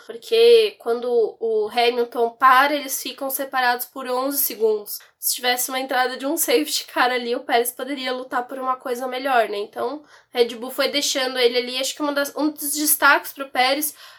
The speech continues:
é a conservação dele de pneu, que deu muito bem, assim, muito certo. Eles conseguiram ir empurrando, né, o pit stop dele mais pra frente. Óbvio, o foco deles é o que você tava falando, não era de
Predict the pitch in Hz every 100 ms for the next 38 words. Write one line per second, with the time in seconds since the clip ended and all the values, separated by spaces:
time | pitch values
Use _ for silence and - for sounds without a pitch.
0 | - 269 269 320 311 285 311 302 277 277
1 | 247 240 269 - 285 240 240 240 269 285
2 | 254 285 311 - - 202 240 254 254 285
3 | 233 - 233 240 254 - 269 226 240 -
4 | - - _ - 254 247 220 240 240 254
5 | 220 - 247 269 294 339 240 254 262 285
6 | 226 220 226 220 226 226 233 - - 220
7 | 233 220 220 233 233 233 277 277 247 214
8 | - - - - 311 302 247 240 233 294
9 | 294 294 269 262 311 302 285 294 294 330
10 | - 320 311 349 339 269 247 247 269 247
11 | 240 254 269 285 285 240 247 247 233